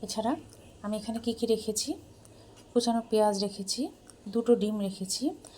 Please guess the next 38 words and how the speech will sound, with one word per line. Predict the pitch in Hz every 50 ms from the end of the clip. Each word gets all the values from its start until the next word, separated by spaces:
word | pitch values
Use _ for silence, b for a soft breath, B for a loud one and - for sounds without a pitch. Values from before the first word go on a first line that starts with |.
| B B B B
আদা | 196 196 202 196 214 208
গ্রেট | 165 160 160 151 -
করে | - - 131 131 131
নিয়েছি, | 131 127 131 131 - - - 143 131 - - - B B B B B B B B
আর | 165 156
এখানে | 156 - 170 165 160
দেখুন | 165 - - 254 262
কয়েকটা | - - 170 160 - - - 392 - - - - -
কাঁচা | - 170 - - 135
লঙ্কা | 127 123 123 - 127
নিয়েছি। | 127 127 127 127 - - - 135 131 - - B B B B B B B
এছাড়া | 208 - - 220 220
হলুদ | 190 196 214 208 214 208
আর | 214 208
নুন | 202 202 202 196 196
তো | 196 202 196
যে | 190 180 180
কোনো | - 180 180 170
রান্নার | 165 160 160 160 165 156
জন্যই | 165 180 185 202 208 202
লাগছে। | 202 196 190 185 - - 359 466 - B B B B B B -
তাহলে | 214 214 214 214
চলুন | - 214 208 220 233 220
দেখে | 220 208 - 233
নিই | 233 311
কীভাবে | 311 - 220 196 196 208
রান্নাটা | 208 202 190 190 196 190 220
করি। | 214 - - 254 381
প্রথমে | 392 - 220 - - 208 226 226 214
আমি | 214 240 359 - - B B B B -
ঢেঁড়সগুলোকে | 170 175 180 180 175 180 175 180 190 190 - 320
ভেজে | - 165 160 143 127 123
নেব। | 113 - - - - - - - - - - - - - - - - - - - - - - - - - - - - - - - _ _
প্রথমে | 240 240 240 254 254 262 240
ঢেঁড়স | 202 190 196 220 220 -
ভেজে | 180 180 175 190
নেওয়ার | 180 180 175 175 165 -
জন্য | - 170 170 170 208 302 -